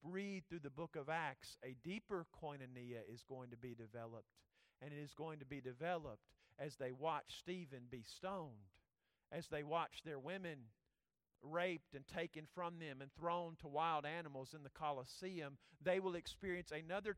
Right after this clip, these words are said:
type of koinonia as they are separated from their children, and Roman authorities will use their children as bargaining chips and tell them, one of the things that happens in the early church,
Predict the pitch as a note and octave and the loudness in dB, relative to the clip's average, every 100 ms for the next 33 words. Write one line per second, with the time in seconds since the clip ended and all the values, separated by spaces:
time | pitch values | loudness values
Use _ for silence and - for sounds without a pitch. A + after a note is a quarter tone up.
0 | - F3 D#3+ D3+ D3+ - F#3 F#3 D#3 D#3+ | 0 0 0 0 -2 -2 -2 -2 -2 -2
1 | F#3 F#3 C#3+ C3+ C#3+ - D#3 C#3+ - G3 | -2 2 2 2 -4 -6 -6 -4 0 0
2 | F3 D#3 D3+ D3 D3+ D3+ C3+ - G#3+ G3 | 2 2 2 0 -4 -6 -6 -2 0 0
3 | C#3+ C#3 C#3 C#3 _ - - D3 D#3+ E3 | -2 -6 -8 -12 _ -20 -10 -6 0 4
4 | F#3 F#3 E3+ - G#3 G#3 F3+ E3+ D#3+ D3+ | 6 4 0 2 6 8 6 2 -6 -6
5 | D3+ C#3+ F3+ G#3+ G#3+ F3+ E3+ D3+ - F#3+ | -8 -4 -4 -2 -2 -2 -4 -4 -2 -2
6 | E3+ E3+ D3+ B2+ E3 F3+ F#3+ E3+ D#3 - | 0 -4 -6 0 6 8 6 0 -6 -8
7 | - D#3+ C#3+ - - - _ _ _ _ | -4 -2 -2 -8 -14 -16 _ _ _ _
8 | _ - F3 - A3 A3+ F#3+ E3 C3+ C3 | _ -4 -4 2 6 8 6 2 -2 -8
9 | D#3 _ _ _ _ _ D3 - D#3 - | -14 _ _ _ _ _ -20 -18 -20 -12
10 | D3+ F#3 G3 F#3+ F3+ G3 F#3+ E3+ F3 F3+ | -6 0 4 4 2 0 -2 -2 2 2
11 | F3+ F#3+ F3 F3 E3+ F3+ F3+ - G3 G3 | 2 -4 -8 -4 -2 0 -2 -4 -8 -8
12 | - - | -12 -14